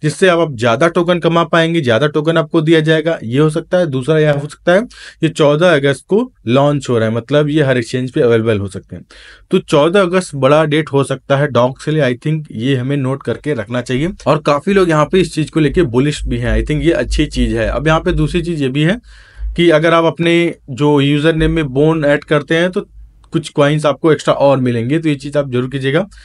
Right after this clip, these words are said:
और उसके बाद आप क्लेम कर सकते हैं। ये डॉग्स का बहुत सारे फीचर यहाँ पे आते रहते हैं, तो डॉग्स का ऐप अगर आप नहीं यूज़ कर रहे हैं तो जरूर कीजिएगा। अब हम प्राइस की बात करते हैं। देखिए, प्राइस अगर अभी बात करते हैं तो ज़ीरो पॉइंट ज़ीरो ज़ीरो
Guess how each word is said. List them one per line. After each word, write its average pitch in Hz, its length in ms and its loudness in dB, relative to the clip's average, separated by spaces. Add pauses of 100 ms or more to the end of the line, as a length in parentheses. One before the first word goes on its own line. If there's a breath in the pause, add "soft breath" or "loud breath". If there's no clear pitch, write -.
(420 soft breath)
और - 100 4
उसके - 180 4
बाद 151 140 4
आप - 140 -4
क्लेम 143 280 4
कर 127 140 0
सकते 123 300 -4
हैं। 123 100 0
ये 165 220 2
डॉग्स 143 320 0
का 156 160 0
बहुत 139 220 0
सारे 135 160 0
फीचर 131 340 -2
यहाँ 127 120 0
पे 127 120 -2
आते 117 200 0
रहते 143 220 -4
हैं, 151 60 0
तो 156 100 0
डॉग्स 127 420 -2
का 120 260 -2
ऐप 127 120 -4
अगर 127 160 -2
आप 123 180 -4
नहीं 147 200 0
यूज़ 131 200 -4
कर 110 160 -4
रहे 123 100 0
हैं 190 100 -4 (480 loud breath)
तो 180 100 2
जरूर 131 280 0
कीजिएगा। 101 440 -6 (160)
अब 135 100 0
हम 156 120 -2
प्राइस 180 300 0
की 208 120 -4
बात 170 220 0
करते 170 300 -4
हैं। 180 80 0
देखिए, 156 200 -2
प्राइस 139 400 0
अगर 127 200 -2
अभी 131 220 -2
बात 143 240 0
करते 143 260 -4
हैं 143 80 -2
तो 127 60 -2
ज़ीरो 123 200 -2
पॉइंट 135 260 -4
ज़ीरो 127 160 -2
ज़ीरो 143 240 0